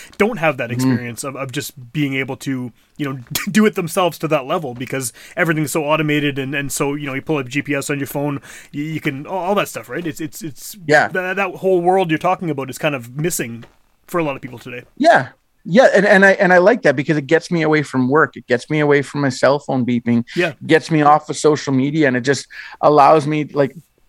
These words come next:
Speaker 2: it was, <laughs> it's far too cold this January, but last January went winter camping with my daughter, and it was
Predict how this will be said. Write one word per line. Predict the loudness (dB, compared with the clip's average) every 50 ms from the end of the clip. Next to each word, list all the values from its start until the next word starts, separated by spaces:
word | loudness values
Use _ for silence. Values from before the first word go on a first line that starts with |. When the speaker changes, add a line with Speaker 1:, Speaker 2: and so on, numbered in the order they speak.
| _ _ _ _ _ _ _ _ _ 2
Speaker 2:
it | 4
was, | 4 4 2 -2 -6
<laughs> | -8 0 2 2
it's | 2 4 4 2 2 0 _ _ _ -20 -20 -20 -18 -18
far | -14 -6 2 4 4 4 4
too | 2 0 -4 -6 -6
cold | -2 0 0 0 2 0
this | -2 -2 -2
January, | -2 0 2 2 2 2 4 4 4 4 4
but | 4 2 0 0 -6 -14 -14 -14 -10 -2
last | 2 4 6 6 6 4 2 0
January | 2 2 2 2 2 2 2 4 4 2 0 -2 -6 -6
went | -2 0 0 2 2
winter | 0 0 0 0 0
camping | 2 2 2 2 2 0
with | -2 0
my | 0 2
daughter, | 4 4 6 6 6 4 2 0 -4 -8 -12 -20 -20 -20 -20 -4 _ 2
and | 4 4 4
it | 4
was | 2 0 -2